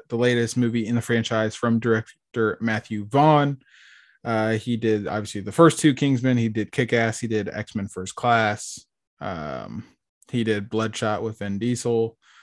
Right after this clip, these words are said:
He did Rocket, or producer. This what he also produced, but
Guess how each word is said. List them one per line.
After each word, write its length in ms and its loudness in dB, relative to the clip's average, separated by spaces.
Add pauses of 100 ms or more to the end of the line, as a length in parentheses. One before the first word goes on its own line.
(260)
He 100 -6
did 160 -10
Rocket, 500 -2
or 420 0
producer. 640 2
This 380 -8 (560)
what 140 -2
he 120 -4
also 200 -8
produced, 380 -4
but 180 -6